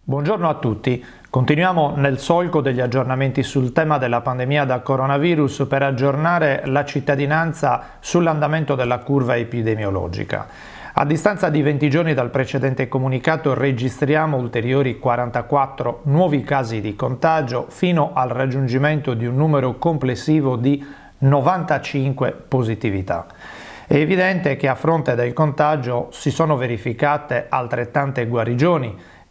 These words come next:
che hanno seguito l'incidenza del contagio e delle positività di questo ultimo periodo,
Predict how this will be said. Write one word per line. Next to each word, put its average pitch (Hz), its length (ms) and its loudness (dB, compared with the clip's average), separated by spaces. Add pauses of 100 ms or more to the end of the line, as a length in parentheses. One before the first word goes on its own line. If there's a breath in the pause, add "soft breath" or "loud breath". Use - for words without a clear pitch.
che 131 60 0
hanno 127 320 0
seguito 131 480 0
l'incidenza 131 1080 0 (360 loud breath)
del 131 760 2
contagio 139 640 0
e 120 100 -2
delle 120 240 0
positività 123 1000 0 (240 loud breath)
di 131 160 2
questo 139 560 0
ultimo 151 680 2
periodo, 104 600 0